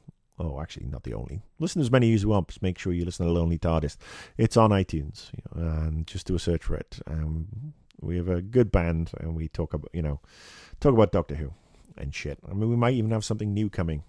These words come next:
in twenty sixteen. Who knows? Coffee sip time. Um, yeah, so I went, and it was, you know, it's interesting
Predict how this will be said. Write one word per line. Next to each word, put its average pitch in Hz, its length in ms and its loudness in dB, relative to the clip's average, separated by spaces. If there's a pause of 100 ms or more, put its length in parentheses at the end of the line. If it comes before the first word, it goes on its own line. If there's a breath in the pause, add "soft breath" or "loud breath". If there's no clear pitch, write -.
(160)
in 87 80 -8
twenty 82 220 -2
sixteen. 85 400 -2
Who 98 120 0
knows? 85 280 -2 (2750 soft breath)
Coffee 73 260 -4
sip - 220 -10
time. 69 220 -8 (520)
Um, 113 600 -4 (2250 soft breath)
yeah, 151 180 -4
so 107 180 -2
I 101 80 4
went, 98 420 0
and 92 120 2
it 92 120 0
was, 90 440 -2 (760 soft breath)
you 208 80 -2
know, 160 240 2 (1600 soft breath)
it's 131 180 -4
interesting 107 680 0